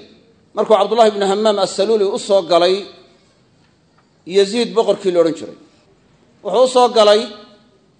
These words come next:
waqad maata abuuhu Mucaawiya. Iyada oo wal xaal qad maata u dhintay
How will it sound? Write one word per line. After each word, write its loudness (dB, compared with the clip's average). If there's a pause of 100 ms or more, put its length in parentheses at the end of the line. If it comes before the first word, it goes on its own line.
(840)
waqad 0
maata 0
abuuhu 2
Mucaawiya. 2 (760)
Iyada 4
oo 4 (640)
wal 0
xaal 2 (540)
qad 0
maata 0
u -2
dhintay 0